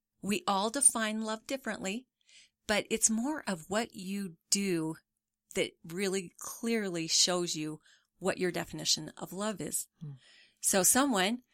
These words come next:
Speaker 1: like yourself, you're so gifted and creative. Your house is beautiful, and the things that you create here,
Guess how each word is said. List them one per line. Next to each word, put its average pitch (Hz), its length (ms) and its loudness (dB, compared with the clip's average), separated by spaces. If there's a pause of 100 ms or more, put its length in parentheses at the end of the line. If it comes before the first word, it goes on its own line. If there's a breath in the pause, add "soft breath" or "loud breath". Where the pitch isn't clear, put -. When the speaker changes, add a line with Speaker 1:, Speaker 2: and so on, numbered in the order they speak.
(200 soft breath)
Speaker 1:
like 208 160 2
yourself, 202 480 4
you're 208 120 0
so 208 640 4 (140)
gifted 175 360 -4
and 175 220 -4
creative. 165 460 -2 (420)
Your 226 140 6
house 240 260 6
is 185 100 2
beautiful, 196 520 2
and 190 220 2
the 180 80 -2
things 233 340 2
that 220 120 -2
you 196 200 2
create 190 460 2
here, 214 360 0